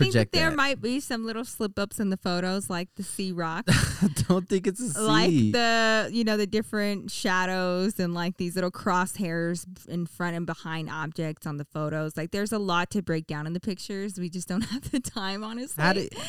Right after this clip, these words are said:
Speaker 1: how do you know that some of this, those pictures aren't altered by conspiracy theorists?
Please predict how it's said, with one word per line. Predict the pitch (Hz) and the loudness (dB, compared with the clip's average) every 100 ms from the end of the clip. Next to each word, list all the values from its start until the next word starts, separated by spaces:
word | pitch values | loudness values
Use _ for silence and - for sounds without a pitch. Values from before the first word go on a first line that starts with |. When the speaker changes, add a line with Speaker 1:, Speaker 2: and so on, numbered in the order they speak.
| - | 0
Speaker 1:
how | 214 | 2
do | 226 | 4
you | 220 | 6
know | 202 190 | 6 6
that | 180 160 | 6 6
some | - 170 | 4 6
of | 160 | 6
this, | 156 - - | 6 2 4
those | 147 - | 4 6
pictures | 156 139 131 | 4 6 4
aren't | 135 127 - - | 6 4 0 0
altered | 123 127 131 120 | 0 2 4 4
by | 117 110 | 4 2
conspiracy | 110 110 - 135 131 110 | 2 -2 0 0 -2 -4
theorists? | 104 98 - | -4 -2 -6